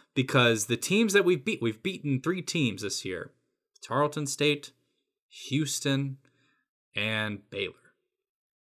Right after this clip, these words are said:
And if you look at the Big twelve standings, Houston and Baylor are both terrible, right?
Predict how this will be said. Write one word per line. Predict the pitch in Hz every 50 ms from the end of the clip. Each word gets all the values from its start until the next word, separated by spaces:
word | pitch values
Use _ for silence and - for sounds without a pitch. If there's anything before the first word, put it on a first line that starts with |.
| _ _
And | - 101 98
if | 92 104
you | 101 98
look | 120 139 139
at | 143 135
the | 127
Big | 127 147 139 135
twelve | - - 147 143 139
standings, | 139 - - 147 147 143 110 104 98 98 - - - - _ _ _ _ _ _ _ _ _ _ _ _ _ -
Houston | 117 117 135 131 - - - 117 117 117 113 - _ _ _ _ _ _ _ _ _ -
and | - 107 98
Baylor | 120 127 139 131 107 98 92 101 - - - - -
are | 98 98 98 _ -
both | 123 123 127 127 - _ _
terrible, | - - - 127 123 113 98 90 92 - - - _ _ _ _ -
right? | 107 110 113 -